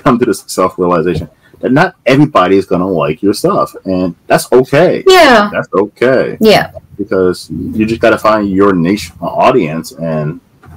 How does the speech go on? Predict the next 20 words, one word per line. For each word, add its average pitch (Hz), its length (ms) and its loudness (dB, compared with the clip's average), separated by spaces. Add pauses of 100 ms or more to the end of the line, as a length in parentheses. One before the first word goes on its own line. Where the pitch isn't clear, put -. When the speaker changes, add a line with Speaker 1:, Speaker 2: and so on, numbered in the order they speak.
(880)
Speaker 1:
and 87 160 -2
once 101 180 0
you 123 60 2
find 107 360 0
them 117 320 2
and 80 640 -6
you 98 380 0 (200)
put 117 140 2
out 95 240 0
good 98 200 0
work, 110 320 2
they're 101 240 0
gonna 92 260 -2
continue 87 520 -2
following 73 480 -4
you. - 80 -20 (1700)
Speaker 2:
Oh, 440 180 4
of - 80 -8
course. 214 580 0 (240)
Yeah. 262 300 2